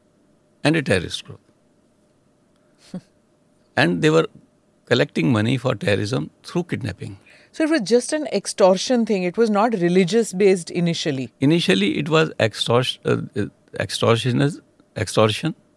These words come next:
Speaker 1: but extortion for the purpose of
Speaker 2: Ah, okay.
Speaker 1: using it for terrorism.
Speaker 2: Okay.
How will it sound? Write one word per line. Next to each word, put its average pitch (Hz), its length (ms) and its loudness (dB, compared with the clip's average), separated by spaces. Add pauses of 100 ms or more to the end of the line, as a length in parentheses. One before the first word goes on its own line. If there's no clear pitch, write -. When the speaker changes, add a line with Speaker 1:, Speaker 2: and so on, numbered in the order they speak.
(840)
Speaker 1:
but 156 200 6
extortion 143 540 0
for 135 220 -2
the 123 120 -4
purpose 107 380 -4
of - 300 -6 (320)
Speaker 2:
Ah, 156 160 -14 (540)
okay. 143 260 -14 (300)
Speaker 1:
using 151 400 2
it 165 100 -4
for - 120 -6
terrorism. - 440 -8 (380)
Speaker 2:
Okay. 151 260 -16